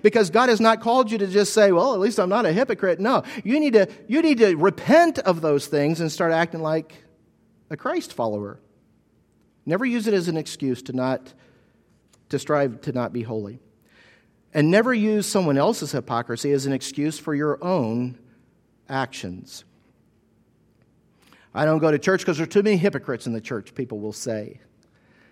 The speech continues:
Somebody, somebody said, "Well, come on in. There's always room for one more." <laughs> You've heard me say it many times. In fact, it came up in our growth group earlier, but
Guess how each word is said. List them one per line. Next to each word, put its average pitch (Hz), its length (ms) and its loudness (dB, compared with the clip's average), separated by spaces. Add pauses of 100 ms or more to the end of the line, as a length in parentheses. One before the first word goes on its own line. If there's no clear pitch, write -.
(500)
Somebody, 143 420 -4 (340)
somebody 131 320 0
said, 127 280 -2
"Well, 147 120 0
come 180 220 -6
on 180 140 -2
in. 202 200 -2
There's 123 180 -4
always 135 200 -6
room 156 160 -4
for 156 100 -6
one 175 200 -6
more." 151 400 -8
<laughs> - 60 -14 (1500)
You've 160 200 4
heard 147 160 2
me 135 80 2
say 139 180 0
it 135 140 0
many 139 180 2
times. 143 320 -2
In 135 80 -4
fact, 139 220 -2
it 139 80 -10
came 147 120 0
up 131 80 -2
in 131 80 -4
our 131 60 -2
growth 139 300 -4
group 139 220 -4
earlier, 135 440 0
but 123 240 -2